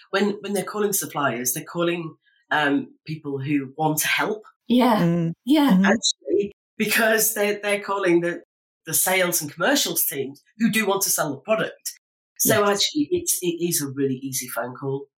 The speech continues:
Speaker 3: Yeah.
Speaker 1: in real terms. Uh, and, and I say phone call because, and, and I know that we have all become a little, well, I certainly use the phone a lot less than I used to since
Speaker 3: Yeah.
Speaker 1: covid.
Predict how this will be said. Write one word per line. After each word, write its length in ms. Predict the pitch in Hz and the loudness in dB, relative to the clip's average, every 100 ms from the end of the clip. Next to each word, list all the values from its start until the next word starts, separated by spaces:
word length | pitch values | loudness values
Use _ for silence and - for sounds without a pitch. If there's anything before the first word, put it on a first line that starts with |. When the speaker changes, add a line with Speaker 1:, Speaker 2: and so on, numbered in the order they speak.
| _ _ | _ _
Speaker 3:
Yeah. 180 | - 139 | 2 2
Speaker 1:
in 180 | 139 - - | 2 -2 -4
real 260 | 139 135 | -2 -2
terms. 460 | 131 135 131 123 - - _ _ _ | -2 -2 -2 -2 -4 -6 _ _ _
Uh, 280 | 135 139 139 - | 0 2 0 0
and, 260 | 160 156 - | 0 0 0
and 160 | 165 170 | 0 0
I 100 | 160 | 0
say 360 | 160 180 175 | 0 0 0
phone 340 | 175 143 127 135 | -2 -4 -4 -6
call 420 | 127 117 123 127 _ _ _ _ _ | -10 -12 -12 -14 _ _ _ _ _
because, 840 | 151 139 147 131 120 127 - - - | -2 0 0 -2 0 0 0 -2 -4
and, 140 | 160 | -2
and 140 | 160 170 | 0 0
I 60 | 170 | 0
know 480 | 170 156 156 147 135 | 0 0 -2 -4 -8
that 140 | 151 139 | -10 -8
we 100 | 143 | -8
have 180 | 139 135 | -10 -8
all 240 | 143 139 | -8 -8
become 480 | 139 - 139 139 127 - _ _ 139 | -10 -6 -2 -2 -2 -8 _ _ -4
a 40 | |
little, 320 | 143 139 139 - | -4 -4 -8 -6
well, 160 | 131 | -4
I 80 | 151 | -2
certainly 340 | 151 139 123 123 | -2 -2 -4 -6
use 240 | 123 127 | -8 -10
the 100 | - | -10
phone 200 | 117 113 | -14 -14
a 60 | 110 | -10
lot 240 | 120 - | -8 -8
less 240 | - 113 - | -4 -2 -2
than 120 | 87 | -4
I 80 | 113 | -10
used 360 | 117 127 - | -8 -4 -4
to 120 | - 113 | -4 -6
since 360 | - - 170 | -6 -2 0
Speaker 3:
Yeah. 160 | 165 165 | 2 0
Speaker 1:
covid. 180 | 160 | -2